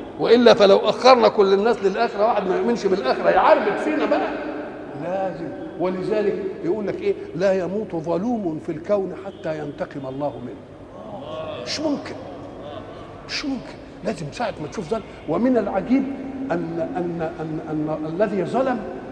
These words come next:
لا يؤجل الله عذابه إلى أن يموت المظلوم، بل لازم يشوفه كده.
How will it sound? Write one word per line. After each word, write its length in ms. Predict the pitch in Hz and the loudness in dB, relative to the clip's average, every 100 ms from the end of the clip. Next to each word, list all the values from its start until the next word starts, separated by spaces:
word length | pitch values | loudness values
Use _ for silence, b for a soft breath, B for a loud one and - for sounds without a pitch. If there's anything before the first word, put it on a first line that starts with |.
| - - | -12 -4
لا 180 | 196 277 | 4 6
يؤجل 560 | 262 254 254 185 269 | 6 6 6 8 6
الله 400 | 254 247 262 226 | 8 10 8 8
عذابه 480 | 233 226 233 226 226 240 | 4 4 4 4 4 2
إلى 140 | 240 233 | 2 2
أن 220 | 240 233 | 4 4
يموت 340 | 226 247 - | 4 4 4
المظلوم، 840 | 233 214 202 214 302 277 - - - - - - - - - - - - - - - - - - - - - - - 165 | 2 4 2 4 4 4 2 -2 -4 -6 -8 -10 -10 -12 -14 -14 -14 -16 -16 -16 -16 -16 -18 -18 -18 -18 -18 -18 -6 -4
بل 140 | 170 | 0
لازم 320 | 190 165 160 | -2 -2 -4
يشوفه 380 | 165 - 175 143 | -6 -6 -8 -8
كده. 300 | 139 - - | -12 -14 -18